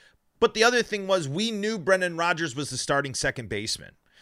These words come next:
Just like when we're worried about Tovar's issues, especially with the sliders and the off-speed pitches and the things like that,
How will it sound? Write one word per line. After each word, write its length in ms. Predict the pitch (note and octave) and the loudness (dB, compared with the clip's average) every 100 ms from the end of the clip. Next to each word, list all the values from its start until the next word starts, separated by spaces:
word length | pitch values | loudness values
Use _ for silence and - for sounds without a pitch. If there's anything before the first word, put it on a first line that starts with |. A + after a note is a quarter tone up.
| - | -14
Just 260 | - A#3 - | 2 2 4
like 220 | A#3 B3+ | 2 2
when 160 | G3+ A3 | 0 0
we're 100 | G3 | 0
worried 380 | D3+ F3 F#3 F3+ | 2 2 4 0
about 300 | E3 D3 - | 0 -2 0
Tovar's 480 | D3 D3+ E3+ E3+ | 0 2 2 2
issues, 380 | F3 F3+ G#3 G3+ | -2 -4 -6 -8
especially 440 | D#3 - D3+ - D#3 | -8 -4 -4 -4 -6
with 180 | D3 | -6
the 80 | B2+ | -6
sliders 600 | - C3 C3+ C#3+ D3+ C#3+ | -8 -2 0 0 0 -2
and 100 | D3 | -4
the 100 | C3+ | -2
off-speed 480 | B2 C#3+ - C3+ C#3+ | -2 -2 -4 -10 -10
pitches 360 | D#3 C3+ C#3+ B2 | -8 -8 -10 -10
and 100 | C3+ | -10
the 80 | B2 | -10
things 300 | C3+ C3+ B2 | -8 -6 -4
like 200 | B2+ - | -6 -2
that, 300 | B2 D3 | -2 -2